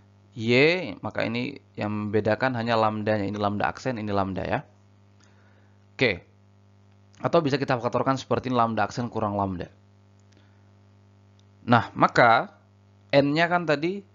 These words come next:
ya, pita terang keempat. Ya, pita terang keempat. Maka N-nya empat,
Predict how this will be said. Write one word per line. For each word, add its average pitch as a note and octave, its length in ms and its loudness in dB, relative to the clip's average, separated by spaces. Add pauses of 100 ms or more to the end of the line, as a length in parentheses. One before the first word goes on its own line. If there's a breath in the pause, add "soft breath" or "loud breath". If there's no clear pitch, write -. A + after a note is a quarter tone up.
(140)
ya, C#3+ 400 0 (240)
pita A#2+ 240 0
terang A#2+ 320 -4
keempat. A2 480 -6 (960)
Ya, C#3 320 -2
pita A2 240 -4
terang G#2 240 -4
keempat. G#2 400 -10 (720)
Maka D3 560 2 (1040)
N-nya A#2 320 0
empat, G#2+ 400 0